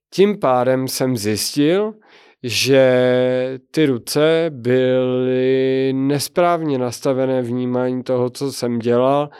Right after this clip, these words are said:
jak směrem ven, což v případě mém, možná obecně muže, je prostě pravá dlaň. A ta, eh, když říkám směrem ven, tak to je, eh, jak to,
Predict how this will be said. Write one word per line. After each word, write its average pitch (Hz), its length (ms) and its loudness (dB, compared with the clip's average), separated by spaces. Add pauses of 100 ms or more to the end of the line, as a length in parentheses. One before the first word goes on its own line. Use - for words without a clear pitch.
(300)
jak 131 220 -2
směrem 110 500 -6
ven, 180 360 0
což - 600 -6 (560)
v - 220 -20
případě 131 540 0
mém, 165 560 0 (600)
možná 139 580 0
obecně 123 480 -4
muže, 123 420 -2
je 120 280 0
prostě - 360 -12
pravá 147 760 -2
dlaň. 135 580 0 (680)
A 139 500 0
ta, 170 300 0
eh, 131 720 4
když 131 160 -2
říkám 135 300 0
směrem 131 540 0
ven, 127 420 0 (600)
tak 127 260 -6
to 127 200 2
je, 113 1040 -2
eh, 117 300 -6
jak 117 240 -6
to, 127 280 2